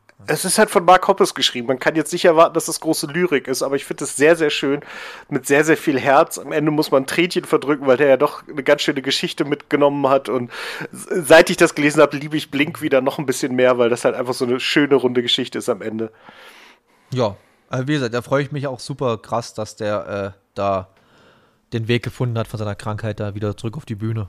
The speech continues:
Speaker 2: auf jeden Fall.
Speaker 1: Ja,
Speaker 2: Gut.
Speaker 1: eben, und genau.
Speaker 2: Ja, genau, würde ich sagen, be-, bevor wir jetzt noch weiter uns verlieren, wie wir es immer tun, äh, danke fürs Zuhören und ja, ich hab grad geguckt, wir schaffen die hundert dieses Jahr noch, wenn wir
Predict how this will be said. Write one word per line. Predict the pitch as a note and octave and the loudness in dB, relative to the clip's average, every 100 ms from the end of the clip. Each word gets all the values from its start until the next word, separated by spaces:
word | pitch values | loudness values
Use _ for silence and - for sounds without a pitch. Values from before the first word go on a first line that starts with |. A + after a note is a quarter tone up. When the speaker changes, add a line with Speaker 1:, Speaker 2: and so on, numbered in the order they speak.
| - | -12
Speaker 2:
auf | - | -8
jeden | G#2+ G#2+ | -8 -6
Fall. | G#2+ G#2 - - - - C3+ | -6 -8 -10 -20 -20 -10 0
Speaker 1:
Ja, | B2 B2+ | 4 6
Speaker 2:
Gut. | B3 B2+ | 6 2
Speaker 1:
eben, | C3 | -6
und | B2 A#2 A#2 _ _ _ _ _ _ - | -6 -6 -6 _ _ _ _ _ _ 4
genau. | A#3 C3+ A#2+ | 6 6 2
Speaker 2:
Ja, | G#2+ - _ _ _ _ _ - D#3 | -2 -4 _ _ _ _ _ -18 -6
genau, | C3 A#2+ | -4 -2
würde | C#3+ | -2
ich | |
sagen, | C3 C3 C#3 | 0 -2 -2
be-, | C3 _ _ - | -12 _ _ -16
bevor | C3 C3+ | -8 -6
wir | C3+ | -6
jetzt | B2 | -8
noch | B2 G2+ | -10 -2
weiter | B2+ D3 | 0 0
uns | C3 - | -6 -4
verlieren, | B2 A#2+ A#2 A2+ | -4 -2 -4 -4
wie | A#2 A2 | -6 -4
wir | |
es | G#2+ | -4
immer | C#3 A#2+ | -2 -4
tun, | - B2 A2+ - - - - | -2 -6 -6 -12 -20 -20 -8
äh, | A#2+ A2 G2 _ _ _ _ _ - | -4 -4 -6 _ _ _ _ _ -2
danke | G#3+ A#3 | -2 -2
fürs | - F#3+ - | -10 -12 -6
Zuhören | A3 G3+ G3 | -4 -2 -4
und | E3 D#3 D#3 C#3+ - _ _ _ | -4 -4 -4 -10 -16 _ _ _
ja, | A2 G2 - _ _ _ _ - | -4 -4 -6 _ _ _ _ -2
ich | G#3 | -2
hab | - | 0
grad | F3+ | -4
geguckt, | - - G3 | -2 -4 -2
wir | F3 | -2
schaffen | C#3 E3 - | 0 -2 -2
die | E3+ | -4
hundert | D#3 F#3 E3 | -2 -2 -4
dieses | E3+ D#3+ C3+ | -4 -6 -4
Jahr | D3+ | -2
noch, | D3+ D3 - - - | 0 -2 -4 -14 -6
wenn | A#2 | -4
wir | A#2 A2 | -2 -4